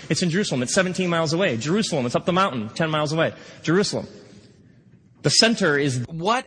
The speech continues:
Speaker 2: action? What center? The center for the forgiveness of sins. The, <sighs> the holy presence of God.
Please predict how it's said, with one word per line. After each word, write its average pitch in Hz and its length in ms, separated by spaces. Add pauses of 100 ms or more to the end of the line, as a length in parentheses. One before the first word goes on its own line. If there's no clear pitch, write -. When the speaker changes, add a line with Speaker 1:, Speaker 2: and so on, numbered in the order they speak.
Speaker 2:
action? 208 580
What 214 200
center? 240 400
The 139 120
center 208 320
for - 140
the 175 80
forgiveness 196 680
of 190 160
sins. 175 680 (1500)
The, 151 180 (280)
<sighs> - 260
the 117 80
holy 196 340
presence 185 500
of 143 100
God. 156 420